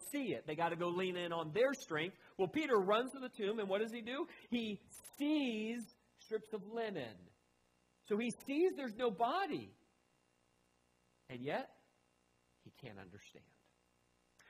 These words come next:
So Peter leans in on his strength. He can't understand. And in the meantime, he won't believe the message. He hears and doesn't believe. He sees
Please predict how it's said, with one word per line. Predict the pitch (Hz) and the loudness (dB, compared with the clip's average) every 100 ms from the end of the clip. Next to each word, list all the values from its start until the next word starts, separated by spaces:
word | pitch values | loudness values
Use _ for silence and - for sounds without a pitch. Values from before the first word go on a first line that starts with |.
| - | -6
So | 170 | -6
Peter | 139 190 147 | -4 -2 -2
leans | 147 170 233 302 269 | 2 4 4 2 0
in | 262 | 0
on | 247 247 | 2 0
his | 247 | -4
strength. | - 196 175 226 - _ _ _ _ _ | -4 -4 -4 -6 -16 _ _ _ _ _
He | 359 | 0
can't | - 269 226 | 4 6 6
understand. | 214 190 - 247 202 104 92 _ _ _ _ _ _ _ _ _ _ _ _ _ _ _ _ - | 2 -2 2 2 2 -2 -10 _ _ _ _ _ _ _ _ _ _ _ _ _ _ _ _ -8
And | 160 | -4
in | 175 | -2
the | 165 | -2
meantime, | 202 220 180 143 139 135 | -4 -4 -4 -4 -6 -8
he | 156 | -8
won't | 139 143 143 - - 123 | -4 -4 -6 -14 -12 -6
believe | 127 131 147 226 208 113 95 104 - _ _ _ _ _ _ - | -4 -4 -6 -8 -6 -8 -10 -16 -20 _ _ _ _ _ _ -18
the | 110 | -12
message. | 117 - - - - - _ _ _ _ _ _ _ _ | -12 -12 -20 -20 -20 -20 _ _ _ _ _ _ _ _
He | 143 117 - - _ | -12 -12 -14 -20 _
hears | 214 226 180 117 90 - - - _ _ | -4 2 2 2 -4 -16 -20 -20 _ _
and | 127 123 | -12 -4
doesn't | 135 131 120 | -4 -6 -8
believe. | 131 131 117 - | -6 -6 -6 -8
He | 143 120 - - | -10 -10 -14 -8
sees | 277 190 | -4 -4